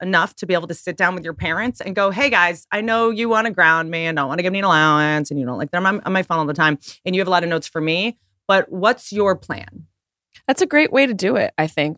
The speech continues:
Speaker 2: People don't. People don't consider,
Speaker 1: Do you have a
Speaker 2: like you said
Speaker 1: will?
Speaker 2: before, you, you were talking about, uh,
Speaker 1: Living will.
Speaker 2: thinking ahead. People don't think ahead.
Speaker 1: Yeah. They're thinking right now to try to get m-, a chi-, a kid off their phone. Honey, sir, ma'am, father,
Speaker 2: Power of attorney.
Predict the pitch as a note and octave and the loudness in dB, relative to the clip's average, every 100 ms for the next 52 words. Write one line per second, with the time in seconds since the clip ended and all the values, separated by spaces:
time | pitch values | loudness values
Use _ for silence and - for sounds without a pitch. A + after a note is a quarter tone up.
0 | _ D#4+ D#4 B3+ G#3 A3+ F#3 - A3 A#3+ | _ 0 2 4 4 4 0 -4 0 2
1 | A#3 - G#3+ - F#3+ F#3 F3 E3 _ - | 2 0 -2 2 4 4 4 0 _ -4
2 | G3 F#3 G3 C4 D4+ C4+ C4+ C#4 F#3 G3 | -2 0 2 2 4 2 0 0 2 -2
3 | A3 A3+ B3+ A#3+ G#3+ F#3 _ _ _ _ | -6 0 0 2 0 0 _ _ _ _
4 | _ - F3+ C#3 G#3+ A#3+ C4+ B3+ F3+ A#2+ | _ 2 4 4 6 6 4 0 0 -2
5 | - _ - - D4+ D4+ A3+ A3+ A#3+ - | -14 _ -8 2 4 4 2 2 0 0
6 | - A#3 B3+ A3+ - A#3 F3+ - - - | -6 0 0 0 0 0 0 -4 -4 -10
7 | - C4+ - D#3+ - G#3+ A#3 G#3+ G#3 A#3 | -4 -4 -4 -8 -2 0 2 2 2 2
8 | A#3+ A#3 A3+ A3+ G3+ E3+ - A#3 - A#3 | 0 -2 -2 -4 -2 -4 -6 -10 -6 -6
9 | - G#3+ G#3 G3 - A#3 F#3+ G3 A#3+ A3 | -4 -2 -2 -2 0 2 0 -2 2 2
10 | D3+ _ _ _ _ C4 C4+ D4 _ _ | 2 _ _ _ _ -2 0 0 _ _
11 | _ _ _ _ _ - - C4 C4 B3+ | _ _ _ _ _ -10 2 4 4 0
12 | B3+ C4 C4+ B3+ _ - B3+ B3+ C#4 C#4 | 0 2 0 -4 _ -4 0 4 4 2
13 | A#3+ B3 A#3+ F#3+ | -2 -4 -4 -6